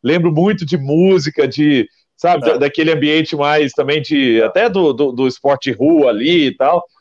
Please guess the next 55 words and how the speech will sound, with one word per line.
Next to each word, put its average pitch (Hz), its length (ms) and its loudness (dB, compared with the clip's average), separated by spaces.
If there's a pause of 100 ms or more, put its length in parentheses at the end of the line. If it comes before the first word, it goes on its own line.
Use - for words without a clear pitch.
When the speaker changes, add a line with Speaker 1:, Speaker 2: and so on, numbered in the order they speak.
(140)
Speaker 1:
É, 135 100 0
é, 135 380 2
é, 131 160 2
isso 151 240 0
traz 196 260 0
muito, 175 300 0
né? 151 120 -2
Mas 170 200 -2
isso 185 140 -6
tem 233 200 0
tudo 240 140 -4
a 277 80 2
ver 208 160 0
com 240 80 -2
a 226 40 -2
construção 233 340 -2
da 262 120 0
marca, 180 320 -2
né? 147 140 -2
Na 160 140 -2
sua 226 200 -2
própria 285 240 -4
apresentação 175 720 -2 (400)
lá 131 200 0
no, 131 260 0
no, 123 200 -4
no 120 240 0
Connect 127 380 -2
Samba, 156 400 -2 (260)
é, 135 140 0
tinha 202 260 0
muita 185 300 0
música, 143 440 -2
né? 143 180 -2
Assim, 127 240 -6
quando 131 180 -4
você 151 80 0
ia 147 80 2
mostrar 143 420 0
lá, 139 220 2
o 123 40 0
dia 131 120 -6
que - 60 -16
você 151 60 -4
mostrou 135 280 -2
o 139 40 -6
Neymar 131 440 -2
lá 127 180 2
se - 120 -10
encontrando 120 420 -2
com 120 120 -12
os 110 80 -12
jogadores 117 640 0
e 107 60 -18
tal, 156 340 0